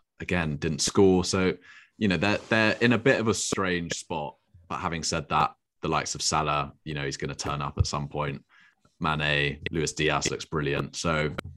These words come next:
what I'd like is to see us give it a go and not be turned over in the way that we were in the second half of la-, uh, in the,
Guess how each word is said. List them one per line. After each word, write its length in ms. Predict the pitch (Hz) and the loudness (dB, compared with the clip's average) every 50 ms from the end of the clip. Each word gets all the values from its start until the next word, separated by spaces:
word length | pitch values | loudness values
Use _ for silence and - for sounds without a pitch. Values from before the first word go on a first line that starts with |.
| - - - _ _ _ _ - - - | -18 -20 -20 _ _ _ _ -16 -10 -2
what 140 | - 135 101 | 0 2 4
I'd 200 | 107 107 101 82 | 4 4 4 4
like 340 | 92 92 87 78 76 - - | 4 4 4 2 0 -2 -6
is 120 | 76 - | -6 -6
to 80 | - 82 | -4 -2
see 220 | - - 87 78 | -2 0 0 0
us 180 | 76 76 - - | 0 -2 -4 -4
give 160 | - 85 78 | -4 -2 -2
it 80 | 76 - | -2 -4
a 60 | 78 | -2
go 380 | 73 80 80 78 73 76 71 73 | -2 -2 -2 -2 -2 -2 -4 -4
and 140 | - 78 80 | -6 -4 -4
not 180 | 80 78 - - _ - - - - - _ _ _ _ | -4 -4 -6 -8 _ -20 -20 -20 -20 -20 _ _ _ _
be 120 | - 85 78 | -4 -4 -4
turned 360 | - - 80 78 76 76 76 | -2 0 0 0 0 0 0
over 320 | 76 76 76 71 73 73 | -2 -2 -2 -2 -4 -4
in 80 | 73 73 | -4 -2
the 80 | 73 73 | -2 -2
way 160 | 78 76 76 | -2 -2 -4
that 100 | - - | -4 -4
we 80 | 78 | -4
were 340 | 78 78 76 76 73 73 73 73 | -2 0 0 2 2 0 0 -2
in 60 | 71 | -2
the 40 | 73 | -2
second 300 | - - 76 - - 76 | -4 -4 -4 -6 -8 -4
half 240 | 76 76 73 73 - | -2 -2 -2 -2 -4
of 80 | - | -2
la-, 300 | 80 78 73 76 76 - - | 0 2 2 2 0 -2 -2
uh, 260 | - 78 76 76 73 - - - 78 - _ _ - | -2 0 0 0 0 -2 -4 -8 -10 -10 _ _ -6
in 140 | 78 78 76 | -4 -4 -2
the, 180 | 73 73 71 | -2 -4 -4